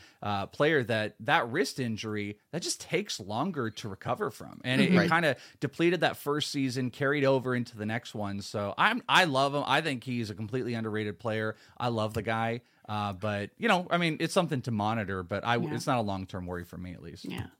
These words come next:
Speaker 3: This is where my draft took a tank, so I'm just telling you right now. So Melancon went nine, then Lourdes Gurriel, Adolis Garcia. I took Kirilloff, who's a player I like,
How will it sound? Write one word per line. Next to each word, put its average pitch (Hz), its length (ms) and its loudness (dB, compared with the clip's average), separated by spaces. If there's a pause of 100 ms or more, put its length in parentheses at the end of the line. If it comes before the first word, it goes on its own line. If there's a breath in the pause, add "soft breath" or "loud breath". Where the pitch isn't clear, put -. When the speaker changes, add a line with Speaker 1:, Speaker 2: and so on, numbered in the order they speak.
(120)
Speaker 3:
This 123 160 2
is 131 80 2
where 135 140 6
my 127 160 10
draft 123 380 6
took 123 140 -4
a 113 40 -6
tank, 107 480 2
so 101 220 -2
I'm 98 140 -4
just 101 160 -10
telling 110 200 0
you 107 60 0
right 101 120 0
now. 92 160 -2
So 120 160 0
Melancon 160 680 6
went 139 220 4
nine, 135 420 2 (360 loud breath)
then 131 180 6
Lourdes 143 320 4
Gurriel, 131 560 6
Adolis 127 240 4
Garcia. 117 340 2
I 135 100 6
took 143 200 0
Kirilloff, 139 440 4
who's 151 180 -6
a 156 40 -6
player 170 240 10
I 131 60 6
like, 120 340 4